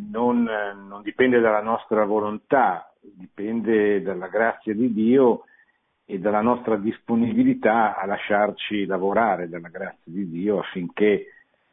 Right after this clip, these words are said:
crescano in noi le virtù della fede, della speranza e della carità. Lo faccio anche al termine di un anno, che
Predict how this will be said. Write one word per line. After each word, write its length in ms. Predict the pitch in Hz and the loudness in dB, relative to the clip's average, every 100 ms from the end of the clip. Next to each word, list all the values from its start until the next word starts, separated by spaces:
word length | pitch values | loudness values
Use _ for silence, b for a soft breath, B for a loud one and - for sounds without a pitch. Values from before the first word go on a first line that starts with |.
| _ _ - - | _ _ -16 -6
crescano 680 | - 113 113 - 110 98 104 | 2 2 2 0 -2 0 0
in 200 | 110 104 | 2 2
noi 420 | 98 101 101 98 | 2 2 2 0
le 160 | 87 87 | -2 -6
virtù 600 | 90 90 _ 104 98 90 | -8 -12 _ -4 -2 -2
della 220 | 82 82 | -4 -6
fede, 360 | - 113 104 101 | 2 4 4 2
della 200 | 85 85 | -2 -8
speranza 840 | _ 98 92 82 85 82 92 87 82 | _ 0 0 -2 -8 -10 -6 -4 -6
e 120 | 80 | -8
della 240 | 82 80 78 | -12 -14 -14
carità. 480 | 78 76 - - - _ _ _ _ _ _ _ _ _ _ _ _ _ _ _ _ _ | -14 -14 -16 -20 -20 _ _ _ _ _ _ _ _ _ _ _ _ _ _ _ _ _
Lo 160 | - 120 | -4 0
faccio 500 | - 147 - 180 175 | 2 2 2 4 4
anche 1300 | 151 165 156 151 143 131 123 120 117 113 107 107 101 _ _ _ _ _ _ | 4 2 2 2 4 4 2 2 2 2 0 -2 -6 _ _ _ _ _ _
al 240 | 117 - | -6 0
termine 480 | 143 147 147 135 117 | 4 6 6 4 2
di 80 | 113 | 2
un 140 | 123 | 2
anno, 580 | 135 117 113 117 151 135 | 2 0 -4 -6 -6 -8
che 480 | - 107 98 95 90 | -12 -8 -6 -8 -12